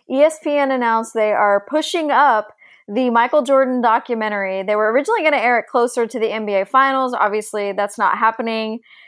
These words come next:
in May or June like it was supposed to,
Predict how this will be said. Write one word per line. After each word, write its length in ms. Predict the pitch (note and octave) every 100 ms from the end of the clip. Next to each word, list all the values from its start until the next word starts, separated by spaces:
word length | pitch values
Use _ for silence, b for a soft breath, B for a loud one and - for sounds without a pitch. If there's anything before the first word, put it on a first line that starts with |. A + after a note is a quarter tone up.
| b
in 220 | - A3+
May 180 | G#3+ G#3+
or 100 | G#3+
June 380 | G#3+ G#3 G#3+ G#3+
like 380 | G3+ F#3+ G3 - -
it 260 | G#3 G3+
was 160 | - -
supposed 460 | G#3+ E4 F4 E4
to, 360 | - E4 D4+ D4+